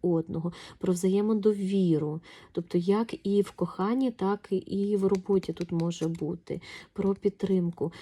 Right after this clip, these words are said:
М, деколи навіть програється з дітьми, з підлітками, зі своїми, що ви, ви їх ведете отак за руку, підтримуєте, довіряєте один одному, ну, безумовно просто. Бачите,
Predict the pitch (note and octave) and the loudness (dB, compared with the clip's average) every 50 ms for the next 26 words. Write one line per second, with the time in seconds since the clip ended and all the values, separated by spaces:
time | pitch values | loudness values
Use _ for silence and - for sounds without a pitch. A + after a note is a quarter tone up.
0 | - - - - F#3+ F#3+ G3 G3 G3 G3 G3 F#3+ F#3+ F#3+ G3 F#3+ F3+ F3+ F3 E3+ | -20 -12 -6 -2 0 2 2 4 4 4 4 4 4 4 4 4 2 2 0 2
1 | F3+ G3+ A3 A3+ - - A3 G#3+ G#3 G#3 G#3+ A3 G#3+ - - G3 F#3+ F3+ G3 G3+ | 2 2 2 2 4 4 4 4 4 2 2 0 0 -2 -2 -2 -2 0 2 4
2 | G3+ G#3 A3 A3 A3 - G3 F#3+ F3 - - - - G#3 G#3 G#3 G3+ F#3+ - - | 4 4 4 2 2 0 -2 -2 -2 -6 -12 -8 -4 -2 0 0 0 -2 -4 -10
3 | - - G3+ G#3 G3 G3+ G3 F#3 - - E3+ F3 F3 E3+ E3+ E3+ - E3+ - - | -8 -4 -4 -2 -2 0 -2 -2 -2 -2 -2 0 0 0 0 -2 -4 -6 -6 -6
4 | - F3+ F3+ F#3 F#3 F#3 F3+ F3+ F3+ F3 F3 - - - - - F3 F3 F3+ F3+ | -6 -4 -2 -2 0 0 0 0 -2 -4 -4 -8 -12 -14 -12 -8 -6 -4 -2 -2
5 | F3 E3+ F3 E3+ - - - - - - F#3+ G3+ G3+ G3 G3 G3 G3 G3 - - | 0 -2 -2 -4 -8 -14 -16 -14 -10 -2 2 4 4 6 6 6 4 4 2 2
6 | G3 F#3+ F3+ F#3+ F#3 - F3+ F3 E3+ F3 E3+ F3 E3+ E3+ F3+ F3+ F#3 A3 C#4 D4 | 0 2 2 2 2 2 2 0 0 0 0 0 0 2 2 4 4 4 2 0
7 | - - - D#3+ D#3 E3+ E3+ - - - - - _ - F#3 - _ - G3 G#3 | -2 -6 -4 -4 -4 -4 -4 -8 -16 -20 -20 -10 _ -6 -6 -4 _ 2 4 6
8 | A3 A#3+ B3 B3 A3+ F#3+ E3+ E3+ E3+ - - E3+ E3+ E3+ F3+ F3+ F3 F#3 F3+ F#3+ | 6 6 4 4 2 2 2 2 0 0 0 0 0 2 0 2 2 2 2 2
9 | G3 G#3 A3 A3 - F#3+ F3 F3 G3 F#3 E3+ - - G3 G#3 A3 - G#3+ G3 F#3 | 2 0 0 -2 0 -2 -2 0 0 -2 -2 0 -2 -2 -2 0 0 0 2 2
10 | F3+ F3+ F3+ F3+ F3 F#3+ F#3 F3 F#3 F3+ F3+ F3+ F3 E3+ E3 E3+ E3+ E3+ D#3+ E3 | 2 2 0 0 0 0 -2 0 2 2 2 2 2 2 0 -2 -2 -6 -6 -6
11 | - - - - F3+ E3+ - - - - E3+ F3+ F3+ G3 G#3 G#3+ - - - - | -8 -8 -8 -8 -8 -8 -10 -10 -8 -8 -6 -4 -2 -2 -4 -4 -8 -10 -8 -6
12 | E3 E3+ | -6 -6